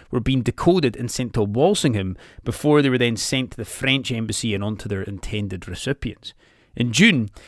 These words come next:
Babington was told by Walsingham's double agents of the Spanish invasion plot, and he then wrote an excited letter to Mary outlining the details of the complicated plot. And when Mary wrote a reply that supposedly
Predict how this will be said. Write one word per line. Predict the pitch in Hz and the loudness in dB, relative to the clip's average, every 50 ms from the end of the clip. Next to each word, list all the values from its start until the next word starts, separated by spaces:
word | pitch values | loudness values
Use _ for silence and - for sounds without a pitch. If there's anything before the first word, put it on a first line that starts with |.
| - - - _ | -20 -20 -6 _
Babington | - 151 185 214 208 214 165 - - 135 117 | 4 6 6 6 6 4 2 4 2 2 2
was | 107 101 - | 2 -2 -4
told | - - 131 120 120 113 | 0 0 2 2 2 0
by | 104 107 104 | 0 -2 -2
Walsingham's | 101 98 104 117 135 151 - - 143 123 110 101 92 | -2 -2 -2 0 -2 -2 -2 -4 -4 -4 -4 -6 -6
double | _ 110 107 98 95 101 | _ -6 -6 -4 -4 -2
agents | 131 180 214 170 131 104 95 95 - - | 0 0 0 -2 -2 -6 -6 -8 -10 -6
of | - 110 104 107 | -6 -6 -4 -4
the | 110 | -4
Spanish | 104 - - - - - 120 120 120 120 113 - - | -4 -2 -4 -4 -4 -4 -2 -2 -2 -2 -4 -4 -6
invasion | - 113 104 98 101 117 117 127 127 - 143 | -6 -6 -6 -2 -2 0 0 0 0 -2 -2
plot, | 123 - - - 104 92 - - | -2 -4 -4 -4 -6 -6 -4 -6
and | 113 113 | -6 -6
he | - - - 180 196 220 226 | -6 -6 -4 -2 0 2 4
then | 175 165 143 127 120 | 6 6 4 4 2
wrote | 117 113 110 107 - | 2 0 0 -2 -4
an | 110 | -8
excited | 110 - - - - 151 147 170 - - 143 - | -8 -6 -6 -4 -4 -2 -2 0 0 0 0 0
letter | 139 135 131 127 - - | 0 0 0 -2 -2 -6
to | 113 - 123 110 | -4 -4 -4 -2
Mary | 110 117 123 143 160 180 156 113 95 - - - - - - _ _ | 0 2 2 2 2 2 0 -2 -2 -4 -8 -20 -20 -20 -20 _ _
outlining | 160 180 196 - 165 147 143 147 156 160 151 139 123 | 4 4 4 2 -2 0 2 4 4 4 4 2 0
the | 113 | -2
details | 104 _ 139 147 151 - - 139 123 - - | -4 _ -4 -4 -2 2 2 2 2 0 -4
of | 110 98 | -6 -6
the | 107 - | -6 -6
complicated | - - 123 117 - 131 123 - - 95 90 98 - | -4 -4 -4 -2 -2 -4 -6 -4 -8 -10 -10 -6 -6
plot. | - - 151 165 165 104 - _ | -6 -2 0 0 0 0 -2 _
And | - 120 120 | -4 -2 0
when | 127 123 131 135 | 0 0 0 2
Mary | 147 190 214 214 196 165 | 2 2 2 2 2 0
wrote | 147 147 - | 0 -2 -2
a | 120 117 | -4 -8
reply | 110 - - - 160 180 202 160 123 | -8 -10 -6 -2 -2 0 2 2 2
that | 113 107 - - | 0 0 -4 -4
supposedly | - - 110 _ _ - - 160 175 220 226 202 196 156 - 107 95 87 87 98 | -4 -4 -4 _ _ 0 2 4 6 6 6 4 2 0 0 -6 -6 -6 -6 -8